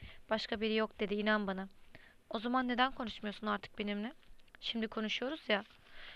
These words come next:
"Bu konuşmak değil ki. Ben burada eski Abby'yi geri kazanmaya çalışıyorum. Bir yerlerde kaybettim onu. Seni kaybettim ben."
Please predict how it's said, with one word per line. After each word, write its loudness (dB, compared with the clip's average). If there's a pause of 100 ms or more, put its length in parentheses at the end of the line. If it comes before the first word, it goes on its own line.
(140)
"Bu -12
konuşmak 0
değil 0
ki. -4 (300)
Ben 10
burada 6
eski 4
Abby'yi 0
geri 6
kazanmaya 2
çalışıyorum. -2 (280)
Bir 4
yerlerde 8
kaybettim 0
onu. -4 (220)
Seni 0
kaybettim 6
ben." 0